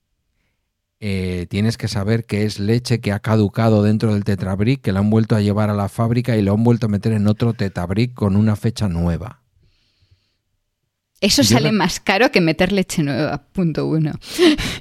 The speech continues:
Speaker 2: O sea,
Speaker 1: Sí, pero
Speaker 2: para
Speaker 1: claro,
Speaker 2: empezar.
Speaker 1: yo escuché en un programa que tenía en aquel momento Soria, no me acuerdo del nombre de este hombre, el que dirigía.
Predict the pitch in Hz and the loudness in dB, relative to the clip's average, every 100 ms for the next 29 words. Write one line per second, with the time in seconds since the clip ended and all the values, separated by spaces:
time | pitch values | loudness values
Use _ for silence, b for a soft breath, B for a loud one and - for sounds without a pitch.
0 | - - - 180 - 175 190 131 104 92 | -14 -16 -4 0 4 4 4 4 4 2
1 | 107 131 185 107 90 151 - - 92 113 | 2 4 4 4 0 -2 -4 -6 0 0
2 | 117 156 - 147 165 147 147 139 147 156 | 2 0 2 4 6 4 4 2 4 2
3 | 127 113 110 139 135 120 127 123 120 131 | 2 2 4 6 4 4 4 4 6 4
4 | 139 123 120 110 104 98 95 - - 139 | 2 2 4 4 2 0 -2 -6 -2 0
5 | 156 135 123 110 113 120 120 110 101 110 | 2 2 2 4 4 2 2 2 4 2
6 | 107 95 - 113 135 110 - 98 90 - | 2 -2 -2 -2 0 -4 -6 -8 -8 -8
7 | 90 87 87 - 123 123 120 117 | -6 -6 -6 -4 -2 0 0 -4